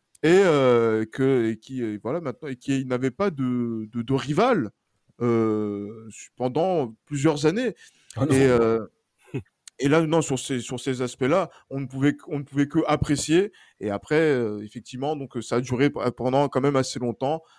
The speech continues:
Speaker 1: du fait de Zidane, euh, avec le, le, <laughs> avec, euh, le, le, les, les victoires, de aussi d'Emery, et cetera. Donc, euh, c'est, euh, vraiment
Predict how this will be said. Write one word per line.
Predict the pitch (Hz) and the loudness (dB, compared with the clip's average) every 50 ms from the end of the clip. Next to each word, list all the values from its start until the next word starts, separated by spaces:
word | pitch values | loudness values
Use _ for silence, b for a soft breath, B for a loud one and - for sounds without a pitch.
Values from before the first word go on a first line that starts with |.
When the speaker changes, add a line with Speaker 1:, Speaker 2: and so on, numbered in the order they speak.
| b b b _ _ _ _ | b b b _ _ _ _
Speaker 1:
du | - 120 110 | -20 -12 -4
fait | - 131 139 | -2 -2 -2
de | 127 127 | -2 -2
Zidane, | 123 120 117 104 110 107 113 120 127 131 127 | -6 -6 -6 -4 -2 0 2 2 2 2 0
euh, | 123 117 113 113 110 104 | -2 -4 -4 -4 -4 -6
avec | 101 107 113 117 110 - | -6 -6 -6 -8 -6 -6
le, | 120 110 | -4 -4
le, | 110 110 110 | -2 0 2
<laughs> | 135 135 - 156 | 2 2 4 4
avec, | 147 127 127 127 123 - - | 2 4 2 0 0 -2 -4
euh, | 120 113 | -6 -6
le, | 110 110 110 120 | -6 -6 -8 -10
le, | - - - - | -12 -14 -12 -8
les, | 113 117 117 | -4 -4 -2
les | 113 120 120 | 0 0 0
victoires, | 113 120 107 - - 120 127 139 147 143 | 2 0 -2 0 2 4 4 4 4 2
de | 127 123 | 2 2
aussi | 127 127 123 - - 139 | 2 2 2 0 -2 0
d'Emery, | 123 127 123 123 117 110 110 123 139 | 4 4 4 4 4 4 4 4 2
et | 139 | 2
cetera. | - - 120 - - 110 117 143 147 | 0 -2 -4 0 2 2 4 2 2
Donc, | 127 120 - - 110 | 0 -4 -8 -8 -8
euh, | B B B B B B B B | B B B B B B B B
c'est, | - - - - 127 139 | -14 -10 -4 0 2 4
euh, | 151 143 127 120 | 6 6 4 4
vraiment | 110 117 113 123 135 156 175 185 180 | 4 2 2 2 2 2 0 0 0